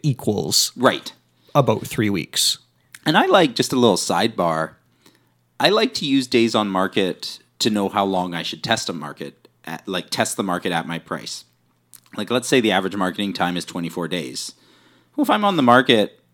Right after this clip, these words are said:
Speaker 2: a month and a half and we've been doing all the marketing and it hasn't sold, that's a pretty good indicator that the market isn't interested at this price.
Speaker 1: Yeah.
Speaker 2: Whereas, you know, back when the market was nine days,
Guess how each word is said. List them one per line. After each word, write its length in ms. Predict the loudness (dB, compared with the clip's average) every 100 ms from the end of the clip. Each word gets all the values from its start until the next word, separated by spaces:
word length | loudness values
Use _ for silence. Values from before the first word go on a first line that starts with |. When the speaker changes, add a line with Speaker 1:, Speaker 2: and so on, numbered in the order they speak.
| -8
Speaker 2:
a 60 |
month 220 | -4 -4 -4
and 80 | -2
a 60 |
half 580 | 2 2 2 -4 -10 -20 _ _ _ _ _ _ _ _ _ -6
and 120 | -2
we've 120 | 0
been 120 | 2
doing 260 | 4 4 2
all 120 | -2
the 60 | -2
marketing 500 | 0 0 -2 -4 -4
and 80 |
it 80 | -4
hasn't 280 | -4 -4 -4
sold, 520 | 0 2 2 0 -2
that's 180 | 0 0
a 40 | 0
pretty 200 | 0 2
good 180 | 2
indicator 460 | 2 0 -2 -2 -2
that 100 | -4
the 60 | -2
market 320 | -2 0 -2
isn't 260 | -4 -6 -10
interested 480 | -10 -10 -10 -10 -10
at 140 | -12
this 140 | -14
price. 460 | -12 -12 -10 -10 -12 -16 _ _
Speaker 1:
Yeah. 120 | -10 2
Speaker 2:
Whereas, 180 | 4 6
you 60 |
know, 100 | 4
back 240 | 4 2 2
when 100 | 0
the 60 |
market 280 | 2 2 2
was 460 | 0 -2 -2 -6 -8 _ _ _ _
nine 300 | -8 -2 2
days, 540 | 2 0 -6 -8 -8